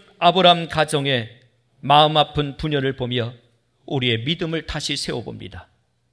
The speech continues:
서로를 감싸주고 위로하며 세워주어도 모자란 날들을 자신에게 주어진 축복을 기회로 멸시하고 정죄하며 살아가던 하갈과 같은 실수를 하지 않게 하옵소서.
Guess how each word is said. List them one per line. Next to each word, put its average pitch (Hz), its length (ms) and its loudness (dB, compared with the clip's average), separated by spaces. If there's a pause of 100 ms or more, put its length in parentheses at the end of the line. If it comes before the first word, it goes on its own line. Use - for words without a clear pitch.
(340)
서로를 170 460 4
감싸주고 170 800 2
위로하며 190 580 2
세워주어도 220 640 2
모자란 160 480 2
날들을 135 540 -2 (540)
자신에게 151 640 0
주어진 139 460 -4
축복을 190 560 -2
기회로 123 480 -4 (580)
멸시하고 165 800 2
정죄하며 196 680 0
살아가던 165 640 0 (260)
하갈과 165 520 0
같은 131 340 -2
실수를 185 580 -4
하지 165 280 -4
않게 123 480 -4
하옵소서. 107 600 -6